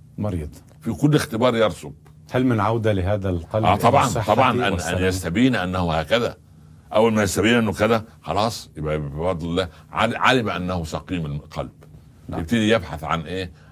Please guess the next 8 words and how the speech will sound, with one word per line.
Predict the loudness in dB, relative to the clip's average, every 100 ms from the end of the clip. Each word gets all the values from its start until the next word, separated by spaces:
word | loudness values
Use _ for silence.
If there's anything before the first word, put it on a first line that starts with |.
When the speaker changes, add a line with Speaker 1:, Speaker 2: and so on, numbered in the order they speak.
| -14
Speaker 2:
عن | -8
ماذا | -4 0 0 2
يغذي | 2 4 2 0
القلب | -6 -2 -2 -2
حتى | -6 -6 0 0 0 -8 -20 -8
يشفى | 2 2 2 -2 -2
من | 0 -4
سقم، | -6 -8 -6 -10